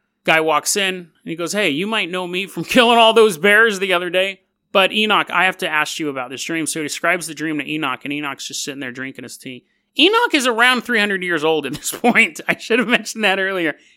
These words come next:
Enoch is a very, very old and wise man. He's drinking his tea, and he goes, "I know exactly what that dream means. The two hundred trees represent women, not the Watchers themselves. They represent the women, the wives."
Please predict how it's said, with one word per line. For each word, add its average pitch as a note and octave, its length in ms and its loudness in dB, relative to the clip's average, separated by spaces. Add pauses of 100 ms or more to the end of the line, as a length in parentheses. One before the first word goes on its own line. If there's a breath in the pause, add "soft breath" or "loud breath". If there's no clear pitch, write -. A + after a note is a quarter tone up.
Enoch D4+ 300 4
is B3+ 100 -2
a A#3+ 60 2
very, F#3+ 380 2
very F#3 260 -2
old F3+ 340 -2
and D#3+ 140 -2
wise D3 340 -2
man. A#2+ 360 -12 (340)
He's D3+ 200 -10
drinking F#3 280 -6
his C#3+ 180 -6
tea, F#3+ 240 -6
and C#3+ 80 -6
he C#3 100 -10
goes, B2+ 300 -10 (320)
"I G3 100 -2
know A#3+ 100 2
exactly E3+ 360 2
what D3 100 -2
that B2+ 120 -8
dream A#2+ 180 -12
means. - 340 -20 (420)
The F#3 140 2
two D4 300 2
hundred C4 320 0
trees C3 720 -6
represent C3+ 580 -4 (200)
women, C#4+ 460 0 (540)
not - 140 -4
the F3+ 80 -10
Watchers E3+ 400 -4
themselves. - 560 -12
They D3+ 100 -8
represent D3 420 -4
the B2 80 -10
women, B2+ 420 -8
the C3 80 -10
wives." - 500 -12